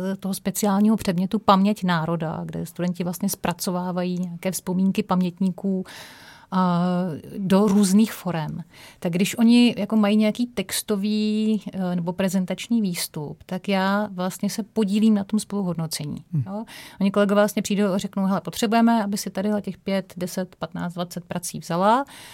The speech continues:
Speaker 1: a dala jim k tomu zpětnou vazbu, co se týče toho jazyka. To my neumíme.“ Já třeba jako, mm, naprosto spoléhám na Evu, že tuhle stránku, pokud ji bude potřebovat, tak ji zvládne.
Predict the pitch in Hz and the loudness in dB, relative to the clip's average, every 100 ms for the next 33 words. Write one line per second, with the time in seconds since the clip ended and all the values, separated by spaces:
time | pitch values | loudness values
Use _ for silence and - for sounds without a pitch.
0 | - 196 185 214 220 220 226 - 185 - | -6 0 4 4 4 4 2 0 -4 0
1 | 214 208 180 202 180 - 180 196 196 196 | 0 0 -2 -6 -8 -8 -6 -6 -4 -2
2 | 190 175 185 - 151 - 196 214 190 185 | -2 -2 -4 -6 -12 -6 2 4 4 4
3 | 180 160 151 - _ _ _ _ _ - | 2 2 -2 -8 _ _ _ _ _ -2
4 | 247 233 262 269 226 196 190 185 190 - | 0 4 4 2 -2 -4 -8 -8 -12 -14
5 | - _ - 214 233 254 247 - 208 233 | -18 _ -4 -2 0 0 -4 2 2 4
6 | 233 202 202 190 226 247 247 220 233 - | 4 2 0 0 0 0 0 0 0 0
7 | 208 202 220 208 220 220 240 262 - - | -2 -2 -4 -4 -4 -2 -2 -4 -8 -8
8 | 196 220 208 226 220 160 151 165 160 226 | -2 -2 -2 -2 -4 -4 -6 -6 -6 -6